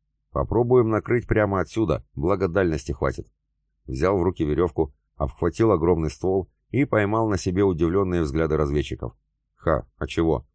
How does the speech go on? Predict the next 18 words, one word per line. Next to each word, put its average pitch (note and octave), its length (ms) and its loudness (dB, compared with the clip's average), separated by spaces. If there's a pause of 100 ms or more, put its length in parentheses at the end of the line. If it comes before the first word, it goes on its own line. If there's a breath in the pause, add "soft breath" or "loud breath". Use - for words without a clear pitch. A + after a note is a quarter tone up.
(380)
Тут G2 220 0
так - 180 0
еще F#2+ 180 0
не F#2 80 0
лазают G#2+ 440 0
по - 100 -2
деревьям? C#2 460 0 (680)
Ну, - 140 0
значит, G#2 320 0
скоро F#2 240 0
начнут. D#2+ 400 -6 (520)
До C#2+ 180 -2
первых G2+ 340 2
толстенных F2+ 540 -2
сучьев - 480 -6
взбирался E2+ 600 -2
минуты E2+ 360 -2
три-четыре. E2 600 -4